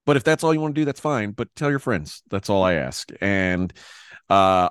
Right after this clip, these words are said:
often these games that we talk about, uh, I mean, these are the games that everybody wants to bet anyway. These are the, the games that everybody's gonna be watching this week. So, um, these are the, I, I end up betting a couple of these games, almost every pod, at least one of the games we discuss.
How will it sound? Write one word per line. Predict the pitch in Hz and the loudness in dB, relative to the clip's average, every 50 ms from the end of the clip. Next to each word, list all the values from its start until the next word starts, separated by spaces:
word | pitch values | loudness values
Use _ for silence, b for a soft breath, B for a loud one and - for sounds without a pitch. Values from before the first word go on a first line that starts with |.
| - - | 0 4
often | 117 127 165 180 - 185 151 139 127 | 6 6 6 6 4 2 0 0 0
these | 104 120 127 123 101 | -2 -2 -2 -2 -2
games | 104 127 131 135 131 127 104 | -2 -2 0 0 -2 -2 -4
that | 123 110 | -6 -6
we | 117 110 | -6 -6
talk | - 123 139 143 139 - | -6 -4 -4 -4 -4 -4
about, | 107 113 110 104 104 107 - _ _ _ _ _ _ _ _ _ | -2 0 2 2 0 -2 -4 _ _ _ _ _ _ _ _ _
uh, | - 110 - _ | -12 -12 -8 _
I | 104 104 | -4 -2
mean, | 110 110 117 | 0 0 -2
these | 151 160 | -2 -2
are | 196 | -4
the | 180 | -2
games | 117 127 117 95 | -2 -2 -2 -2
that | 101 | -2
everybody | 95 104 117 110 104 101 95 | -4 -2 -2 -2 -2 -2 -2
wants | 101 104 104 - | -4 -4 -6 -6
to | - 101 | -8 -6
bet | 82 104 104 95 | -2 -2 -2 0
anyway. | 92 98 127 131 95 80 80 90 104 127 - _ | -2 -2 -2 -2 -4 -4 -6 -6 -8 -10 -10 _
These | - 113 117 | -4 -2 -2
are | 123 | 0
the, | 98 107 87 | -2 -2 -2
the | 85 95 110 | -2 -4 -2
games | - 110 110 110 95 | 0 0 0 0 -2
that | 101 | -2
everybody's | 107 107 107 101 | -2 -2 -2 -4
gonna | 95 101 | -4 -4
be | 95 | -4
watching | 90 92 95 101 117 117 - 90 | -2 0 0 0 0 0 -2 -6
this | 85 87 85 - | -6 -8 -8 -8
week. | 90 87 85 98 101 - | -8 -6 -6 -6 -8 -8
So, | - - 104 98 98 98 98 B B B B B B B B B B B - | -4 0 0 2 2 0 -2 B B B B B B B B B B B -2
um, | - 95 101 98 92 90 85 80 80 80 85 85 - _ _ _ _ 110 | 0 2 2 2 0 0 -2 -4 -6 -6 -8 -10 -14 _ _ _ _ -6
these | 107 120 120 | -4 -2 -2
are | 131 | -2
the, | 117 107 95 - | -2 -4 -2 -2
I, | 80 95 107 - - | 0 0 0 0 -2
I | 80 101 131 | -2 0 0
end | 143 120 104 | 0 0 -2
up | 95 80 | -4 -2
betting | 76 95 92 87 87 90 | -2 -2 -2 -2 -2 -4
a | 87 | -4
couple | - 98 - 85 | -6 -6 -6 -4
of | 78 | -4
these | 90 90 80 | -4 -6 -4
games, | - - 92 87 87 85 82 90 | -4 -4 -2 -2 -2 -2 -4 -4
almost | 101 131 147 123 92 - | -4 -2 -2 -2 -2 -2
every | 113 117 117 104 | -2 -2 -2 -4
pod, | 87 - 87 85 82 85 85 | -4 -4 -4 -4 -2 -2 -4
at | 87 87 | -4 -4
least | 95 113 131 - - | -4 -4 -4 -4 -4
one | 95 95 104 | -2 -2 0
of | 107 92 | 0 0
the | 90 | -2
games | 80 87 87 87 85 82 | -2 -4 -4 -4 -6 -6
we | 92 92 | -8 -6
discuss. | 85 92 85 - - - 117 110 101 95 - - b | -6 -6 -8 -6 -2 0 2 2 2 0 -2 -8 b